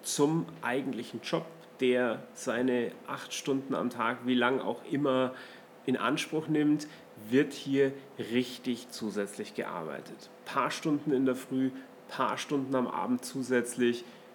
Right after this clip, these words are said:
konzentriert, Vollgas gegeben. Da muss ich ganz ehrlich sagen, habe ich allergrößten Respekt drauf, wenn man das wirklich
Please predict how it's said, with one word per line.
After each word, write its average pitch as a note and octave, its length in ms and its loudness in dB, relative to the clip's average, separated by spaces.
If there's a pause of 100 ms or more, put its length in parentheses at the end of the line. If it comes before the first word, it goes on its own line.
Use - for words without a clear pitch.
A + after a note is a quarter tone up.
(1200)
konzentriert, C#3 920 4 (280)
Vollgas G#2+ 600 -2
gegeben. - 380 -10 (760)
Da B2+ 180 6
muss D3+ 200 2
ich C#3 100 -10
ganz C3 140 0
ehrlich C3 260 -2
sagen, C3 300 0
habe B2 140 -6
ich - 80 -10 (240)
allergrößten C3 540 2
Respekt A2 420 -6
drauf, C3+ 280 0
wenn A#2+ 100 0
man A#2+ 140 0
das A2+ 280 -6
wirklich C#3 560 0